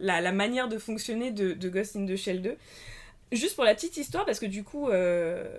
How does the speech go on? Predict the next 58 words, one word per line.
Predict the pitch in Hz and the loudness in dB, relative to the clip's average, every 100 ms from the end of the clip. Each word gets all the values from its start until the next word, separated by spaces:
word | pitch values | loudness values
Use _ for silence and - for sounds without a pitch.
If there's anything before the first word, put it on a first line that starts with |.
| - - | -16 -4
Haraway, | 190 180 196 240 | -2 0 2 0
c'est | 240 185 - | -2 -8 -8
une | 165 170 | -6 -4
médecin | 190 - 180 | -4 -4 -4
légiste. | 165 196 494 - - - - - - - - - - 175 | -4 -4 -6 -10 -20 -20 -20 -20 -20 -20 -20 -16 -10 -6
Euh, | 170 160 | -4 -4
donc, | 160 165 170 | -4 -6 -4
elle | 156 | -4
est, | 147 147 151 | -6 -10 -12
c'est | - 170 | -4 -2
elle | 190 | -2
qui | 190 170 | -4 -6
montre | 170 190 - 160 | -4 -6 -6 -8
le, | 156 151 - - - - - - | -8 -10 -14 -16 -18 -18 -18 -12
le, | 165 165 | -4 -2
le, | 156 151 | -2 -4
enfin, | - 165 | -4 -2
le | 160 | 0
robot, | 175 175 190 | 0 0 0
du | 175 | -2
coup, | 165 | -6
qui | 190 - | -8 -8
s'est | - 156 | -6 -6
fait | 160 | -6
tuer | 156 - 170 | -8 -6 -4
par | 160 160 | -4 -4
Batou, | 160 - | -6 -8
qui, | 185 151 - | -12 -12 -10
qui | 165 | -8
a | |
tué | 151 165 | -6 -8
son, | 156 165 160 - - | -8 -8 -10 -12 -16
son, | - - - - | -14 -14 -16 -18
son | - - | -16 -10
maître, | 165 160 165 | -6 -6 -8
entre | 160 170 | -10 -12
guillemets, | 170 165 160 | -8 -8 -8
qui | - | -10
se | - | -14
fait | |
tuer | 165 165 | -14 -12
par | 156 | -12
Batou, | - - | -12 -12
c'est | 247 170 | -6 -4
elle | 180 | -6
qui | - | -8
le, | 165 147 - - | -10 -8 -10 -14
qui | - 165 | -14 -10
le, | 147 - - - - - - _ | -10 -12 -18 -20 -18 -18 -20 _
qui, | - - 170 | -14 -10 -10
qui | 170 190 | -8 0
l'analyse. | 175 170 165 294 247 - - - - - | 2 2 0 0 -2 -8 -16 -20 -20 -4
Euh, | 175 170 165 | 2 4 4
alors | 180 190 | 6 6
juste | 269 359 | 4 4
pour | |
la | 226 | 2
petite | 202 254 | 2 -8